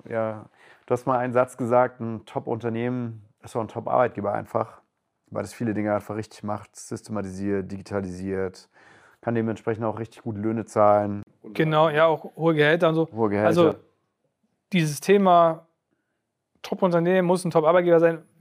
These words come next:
Speaker 2: weil die Leute, die mit deinem Unternehmen ja in Kontakt kommen, die haben ja mit deinen Mitarbeitern zu tun. Wenn deine Mitarbeiter ihr Leben hassen und ihren Job hassen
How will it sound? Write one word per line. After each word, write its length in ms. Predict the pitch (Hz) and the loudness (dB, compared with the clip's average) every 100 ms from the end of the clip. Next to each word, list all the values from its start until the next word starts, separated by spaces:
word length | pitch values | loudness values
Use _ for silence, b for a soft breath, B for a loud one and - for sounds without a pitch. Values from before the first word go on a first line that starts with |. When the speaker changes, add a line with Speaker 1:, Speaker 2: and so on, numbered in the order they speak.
| _ | _
Speaker 2:
weil 180 | 170 156 | 0 0
die 80 | 160 | 4
Leute, 540 | 165 196 202 208 208 b b b - | 6 6 4 4 4 b b b -6
die 60 | 156 | 0
mit 100 | 156 | 2
deinem 140 | 170 | 2
Unternehmen 360 | 180 160 170 170 | 2 0 2 0
ja 60 | |
in 60 | 151 | 0
Kontakt 360 | 151 139 190 | -2 0 0
kommen, 180 | - 190 | 2 0
die 140 | 160 139 | 0 0
haben 140 | 170 | 2
ja 80 | 175 | 2
mit 100 | 151 | 0
deinen 100 | 147 | 0
Mitarbeitern 420 | 180 156 143 135 | 2 4 2 2
zu 100 | - | -6
tun. 180 | - 147 | -8 -8
Wenn 100 | 143 | -4
deine 140 | 147 | -4
Mitarbeiter 420 | 156 190 175 170 170 | 2 4 6 4 4
ihr 140 | 156 | 2
Leben 280 | 160 190 165 | 4 4 4
hassen 200 | 170 170 | 0 0
und 60 | 151 | -4
ihren 180 | 151 | 0
Job 160 | 165 175 | 2 4
hassen 340 | 165 156 127 | 2 2 -8